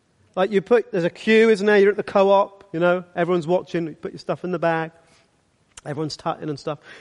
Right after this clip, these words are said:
You put your card in, and it goes waiting, waiting, waiting. You put your pin in, and it goes authorizing, authorizing, authorizing.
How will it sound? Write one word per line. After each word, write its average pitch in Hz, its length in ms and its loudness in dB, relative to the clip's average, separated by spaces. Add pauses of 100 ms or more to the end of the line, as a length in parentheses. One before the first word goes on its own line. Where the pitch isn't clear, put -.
(140)
You 151 80 -16
put - 160 -6
your - 100 -6
card 170 340 0
in, 156 220 0 (1080)
and 131 120 -10
it 127 40 -8
goes 127 160 -6
waiting, 143 600 -4
waiting, 139 480 -8
waiting. 143 300 -6
You 135 60 -8
put 196 140 -4
your 180 120 -2
pin 175 340 -2
in, 180 140 2
and 143 80 -2
it - 20 -8
goes 127 160 -8
authorizing, 151 880 0 (1000)
authorizing, 147 840 0 (1000)
authorizing. 147 840 0